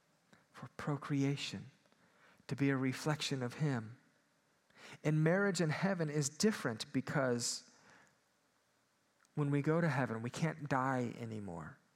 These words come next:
right? We're equals to angels, and we are children of God. Therefore, no more people are being added or subtracted.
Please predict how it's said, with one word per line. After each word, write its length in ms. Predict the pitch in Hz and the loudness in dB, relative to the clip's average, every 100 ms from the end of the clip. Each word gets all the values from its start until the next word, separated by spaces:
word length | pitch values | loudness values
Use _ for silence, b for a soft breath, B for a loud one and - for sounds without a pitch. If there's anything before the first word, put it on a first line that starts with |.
| _ | _
right? 260 | 104 131 - - - - _ _ _ _ _ - B B B | 0 0 -2 -12 -20 -20 _ _ _ _ _ -20 B B B
We're 160 | 139 139 - | 0 0 0
equals 500 | 185 180 - 170 156 | 0 0 -2 -4 0
to 200 | - - | -2 0
angels, 680 | 143 143 139 - - - - _ _ - _ _ _ _ _ _ _ _ _ B B B | -2 0 -2 -6 -8 -12 -14 _ _ -20 _ _ _ _ _ _ _ _ _ B B B
and 120 | 135 | -2
we 100 | 127 | 2
are 100 | 127 | 2
children 760 | 123 - - 175 160 131 107 - - | 0 -6 -2 -2 -4 -6 -10 -10 -8
of 160 | 117 | -6
God. 360 | 123 120 - - - _ _ _ _ _ _ _ _ _ _ _ _ _ _ _ B B B B _ _ | -2 -2 -4 -10 -18 _ _ _ _ _ _ _ _ _ _ _ _ _ _ _ B B B B _ _
Therefore, 680 | 123 120 - 156 127 117 123 - _ _ _ _ _ _ _ _ _ _ _ _ _ _ - | 0 0 0 -2 0 -4 -8 -20 _ _ _ _ _ _ _ _ _ _ _ _ _ _ -4
no 180 | 135 139 | 0 2
more 160 | 143 | 0
people 320 | 139 160 156 | 0 0 0
are 60 | 123 | 0
being 280 | 123 117 113 | 0 -2 -2
added 380 | 120 127 135 139 - | -2 0 0 0 -2
or 120 | 120 | -6
subtracted. 640 | - - 104 98 - - | -6 -6 -6 -6 -8 -14